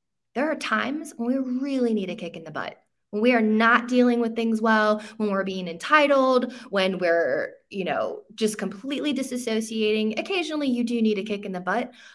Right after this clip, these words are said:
but more often than not, especially if someone is reaching out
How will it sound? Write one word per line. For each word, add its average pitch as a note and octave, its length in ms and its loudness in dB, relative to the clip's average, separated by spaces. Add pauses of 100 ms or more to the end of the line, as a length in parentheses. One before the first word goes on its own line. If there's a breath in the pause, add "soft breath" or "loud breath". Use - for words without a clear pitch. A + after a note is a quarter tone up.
but A3 120 -8
more D4+ 180 -6
often F4 300 -4
than G#3 140 0
not, G3 400 -4 (520)
especially D4 580 -4
if A3 80 -2
someone A#3+ 220 0
is G3+ 180 -6
reaching B3+ 500 -4
out A3+ 400 0